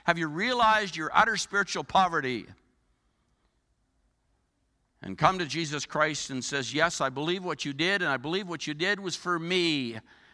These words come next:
And I want to admit my sinfulness, and I want to reach out and embrace your gift today." Making peace with God conquers the inner struggle, settles in-, settles inner tension,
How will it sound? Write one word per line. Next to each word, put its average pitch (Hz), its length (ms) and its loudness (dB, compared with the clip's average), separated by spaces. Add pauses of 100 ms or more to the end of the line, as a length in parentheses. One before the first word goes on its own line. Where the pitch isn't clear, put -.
(140)
And 131 100 2
I 139 60 4
want 165 200 2
to 156 100 -4
admit 143 340 -2
my 156 160 2
sinfulness, 147 680 -4
and 131 80 -2
I 127 60 4
want 143 200 0
to 143 60 -4
reach 147 260 -4
out 175 220 4
and 139 140 -6
embrace 143 640 0 (440)
your 131 220 0
gift 147 340 -4
today." 113 640 -2 (840)
Making 139 360 0
peace 170 260 -2
with 156 180 -6
God 139 320 2
conquers 156 480 -2
the 147 160 -2
inner 160 180 0
struggle, 135 440 -2
settles 151 400 0
in-, 156 260 -4
settles 160 580 0
inner 160 200 -2
tension, 127 560 -4